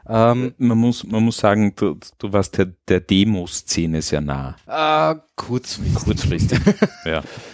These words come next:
Speaker 2: Zum-,
Speaker 1: Und
Speaker 2: zumindest ein Fanboy.
Speaker 1: Und, genau. Und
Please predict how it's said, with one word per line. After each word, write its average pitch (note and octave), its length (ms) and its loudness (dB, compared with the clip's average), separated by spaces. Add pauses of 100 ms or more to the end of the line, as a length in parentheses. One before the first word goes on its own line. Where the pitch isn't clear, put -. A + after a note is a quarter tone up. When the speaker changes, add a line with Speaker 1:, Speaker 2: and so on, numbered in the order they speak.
(160)
Speaker 2:
Zum-, B2 160 0
Speaker 1:
Und C#3 140 0
Speaker 2:
zumindest A#2+ 280 4
ein G#2 120 2
Fanboy. D#2 640 -2
Speaker 1:
Und, C3+ 180 -4 (460)
genau. F2 300 -2 (480)
Und B2+ 400 -2